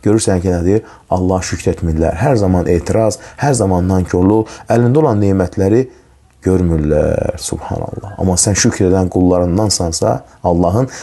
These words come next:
deməli, o azlardansan sən. Xoşbəxtsən sən, Rəbbinə şükr edə bilirsənsə, subhanallah. Çünki şeytan nə demişdi?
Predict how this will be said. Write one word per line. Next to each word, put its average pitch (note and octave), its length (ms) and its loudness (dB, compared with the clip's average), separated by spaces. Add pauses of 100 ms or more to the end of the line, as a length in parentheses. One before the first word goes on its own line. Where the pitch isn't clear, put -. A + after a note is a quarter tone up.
(160)
deməli, A#2+ 260 4
o D3+ 140 2
azlardansan A#2+ 800 0
sən. E2 480 -6 (560)
Xoşbəxtsən B2 640 0
sən, F#2 320 -2 (360)
Rəbbinə A2 420 0 (180)
şükr A2+ 380 0
edə G2+ 100 2
bilirsənsə, F2 720 0
subhanallah. - 800 -8 (440)
Çünki G2 220 0
şeytan G2 480 0
nə G#2 120 0
demişdi? G2 460 0